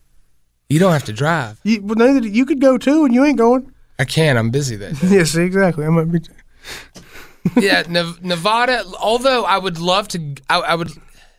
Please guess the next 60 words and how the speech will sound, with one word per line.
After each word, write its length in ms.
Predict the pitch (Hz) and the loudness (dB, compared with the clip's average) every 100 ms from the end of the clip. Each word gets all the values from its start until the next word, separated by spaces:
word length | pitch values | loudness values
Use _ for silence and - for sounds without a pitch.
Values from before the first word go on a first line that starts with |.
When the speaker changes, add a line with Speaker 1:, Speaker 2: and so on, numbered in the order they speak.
| - | -8
Speaker 1:
I 60 | |
would 100 | 185 | -2
love 160 | 254 302 | 0 0
to 80 | 214 | 0
go 200 | 180 190 | 0 0
there 160 | 208 | 0
and, 120 | 190 175 | 0 -2
like, 160 | 147 | -2
go 140 | 143 170 | 0 0
on 100 | 160 | -2
some 160 | 170 | -4
of 60 | 147 | -6
the 60 | |
tours 460 | 123 - 151 170 180 | -4 0 2 2 2
and 120 | 156 | -2
see, 200 | - 160 | -2 0
like, 200 | 151 143 120 | 2 0 -2
the, 180 | 139 | -4
the, 280 | 135 135 120 117 | -4 -6 -8 -10
the 120 | 131 | -16
various 500 | 120 135 147 139 117 | -6 0 0 0 -2
ghost 380 | 117 139 147 - | -2 -2 -2 -2
towns 340 | 147 151 147 | 2 2 0
and 100 | 143 | -4
stuff 280 | - 160 156 | -2 -2 0
like 160 | 147 | -2
that. 320 | 135 143 151 _ | -2 -4 -4 _
Speaker 2:
Yeah, 380 | 277 349 269 165 - _ _ | 0 2 2 0 -8 _ _
it'd 160 | 262 302 | 0 2
be 120 | 339 | 2
a 20 | |
nice 160 | 320 294 | 2 0
place 220 | 294 285 | 0 -2
to 80 | 233 | 0
visit, 520 | 233 349 359 349 269 | 0 2 0 -2 0
but 160 | 247 233 | 0 2
I 100 | 262 | 0
don't 120 | 247 | 2
wanna 180 | 247 226 | 0 2
live 200 | 233 185 | 0 0
there. 280 | 170 160 - | 0 -2 -4
Speaker 1:
Yeah, 300 | 160 143 107 - _ _ _ _ _ _ _ _ _ _ _ _ _ _ - | -4 -2 -4 -10 _ _ _ _ _ _ _ _ _ _ _ _ _ _ 0
yeah, 380 | 143 123 113 - - _ - | 2 0 -4 -10 -20 _ -4
yeah. 180 | 147 | -2
They're, 280 | 139 156 156 | 0 -2 -2
they're 340 | 135 147 135 113 _ _ _ 113 | -4 -4 -4 -8 _ _ _ _
near 220 | 117 123 | -6 -6
the 80 | 110 | -6
bottom. 320 | 104 107 107 185 | -12 -16 -6 2
Speaker 2:
Yeah, 400 | 208 202 185 165 | 4 6 4 2
I 60 | 185 | 2
mean, 180 | 247 | 2
you 60 | 277 | 2
get 140 | 294 | 4
up 240 | 277 208 - | 2 0 -2
Carson 360 | 247 262 240 208 | 2 2 0 -2
City. 420 | - 214 247 226 | 0 2 2 0
It's 180 | 220 247 | -2 0
not, 260 | 240 202 | 0 2
like, 280 | 196 180 156 | 2 0 -2